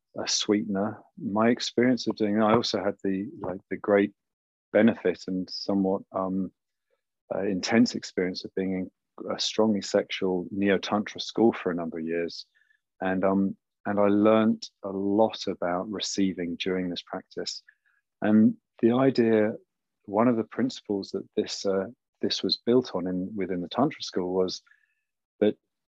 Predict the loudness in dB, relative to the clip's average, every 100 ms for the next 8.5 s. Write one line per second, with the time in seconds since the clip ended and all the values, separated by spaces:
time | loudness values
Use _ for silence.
0 | _ _ _ _ -4 4 8 8 8 6
1 | 4 0 -4 -10 -10 -8 0 2 2 0
2 | -6 _ _ _ _ _ _ _ _ _
3 | -2 2 4 4 0 -4 -4 -4 -4 -2
4 | 2 0 0 -6 -8 -14 -8 -8 -8 -10
5 | -6 -6 -6 -4 -2 -2 -4 -12 _ _
6 | -4 -2 -2 -6 _ _ _ _ _ 0
7 | 4 4 0 -6 0 4 4 4 4 2
8 | 0 -6 -18 _ -14